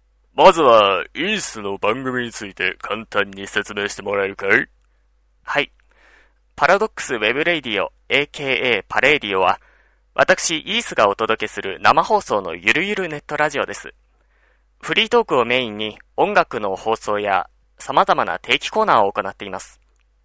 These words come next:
Speaker 1: そう。パレーディオと言ったら、定期コーナーだよな。定期コーナーについて詳しく教えてもらえるかい？
Speaker 2: 定期コーナーは平たく言ってしまうと、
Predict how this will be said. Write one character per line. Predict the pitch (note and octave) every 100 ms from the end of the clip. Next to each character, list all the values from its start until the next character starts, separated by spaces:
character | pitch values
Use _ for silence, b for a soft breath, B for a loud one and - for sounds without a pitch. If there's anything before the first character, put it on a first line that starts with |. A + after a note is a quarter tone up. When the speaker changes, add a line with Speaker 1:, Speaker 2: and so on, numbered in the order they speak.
| _ _ _ _
Speaker 1:
そ | - A2+ F3
う。 | - _ _ _ _ _
パ | - A2 C#3
レ | F3+ F3
ー |
デ | B2+
ィ | B2+ B2
オ | G#2+
と | - G#2+
言 |
っ | G#2
た | -
ら、 | G2 - _ _ _ _
定 | - G#2
期 | -
コ | - G2+
ー |
ナ | D#2+
ー | B1+
だ | C2
よ |
な。 | E2 A2 - _ _ _ _ _ _
定 | - D3 D#3
期 |
コ | - D3
ー |
ナ | C3
ー |
に | B2 A#2
つ | A2
い |
て | G#2 G2+
詳 | - G2+ A2+
し | - -
く | F#2+ -
教 | - F#2 - F2+
え |
て | F#2+
も | F#2+
ら | F#2+
え | F#2
る |
か | F#2+
い？ | G2 B2+ - _ _ _ _ _ _ _ _ _ _ _ _ _ _ -
Speaker 2:
定 | E3
期 | -
コ | -
ー | G#3+
ナ | C#3
ー | A2
は | F2 D2
平 | - A#2 D#3
た | G3
く | G3+
言 | F#3
っ |
て | F3+
し | E3+
ま | D#3 D3
う |
と、 | C#3